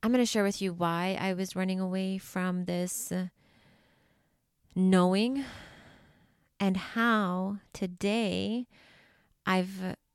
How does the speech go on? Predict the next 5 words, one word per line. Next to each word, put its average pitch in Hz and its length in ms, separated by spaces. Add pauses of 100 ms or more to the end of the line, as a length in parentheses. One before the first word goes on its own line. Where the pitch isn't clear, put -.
(320)
never 208 920
connected 190 1040 (760)
with 185 300
it 170 320 (840)
more 185 800